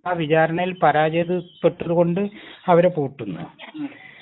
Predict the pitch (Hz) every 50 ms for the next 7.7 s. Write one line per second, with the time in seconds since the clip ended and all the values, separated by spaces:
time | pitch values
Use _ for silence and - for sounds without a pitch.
0 | - - _ _ 120 117 117 139 156 180 190 185 185 165 185 - - - - 196
1 | 160 156 135 147 151 143 131 120 143 160 180 180 190 185 175 175 170 175 175 165
2 | 175 175 180 180 175 151 131 139 156 170 160 139 - - - - 165 170 175 175
3 | 175 - - - - - _ _ _ _ _ _ _ - 160 156 156 - 170 156
4 | 147 156 170 170 170 - _ _ - - 131 - - - _ _ _ _ _ _
5 | _ _ _ _ _ 180 180 170 165 147 139 135 - - - 151 156 165 147 139
6 | 139 135 127 120 113 104 113 107 104 95 90 85 - 92 98 - - - 165 160
7 | 143 120 - 113 117 139 143 151 147 151 165 180 196